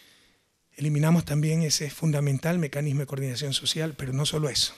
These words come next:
A diferencia de Europa, que tiene una moneda común, nosotros tenemos una moneda extranjera. Esta verdadera catástrofe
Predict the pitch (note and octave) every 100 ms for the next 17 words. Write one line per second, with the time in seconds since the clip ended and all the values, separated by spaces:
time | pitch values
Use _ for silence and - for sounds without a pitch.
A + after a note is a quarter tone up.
0 | - - C3 C3 C#3 C#3+ D#3+ F3+ D#3+ E3+
1 | F3 - - _ - - D3+ E3 D3+ C#3+
2 | D#3 E3 F3 E3+ F3 A#3 - C#3 C3 D#3
3 | D3+ D3 D3+ C#3 C3+ C#3 C#3 - C#3+ -
4 | B2+ G#2+ - - _ _ - - - -
5 | - - - - - _ - G3+ - A#3
6 | G#3+ A3 A3+ E3 - G3+ - - C3 -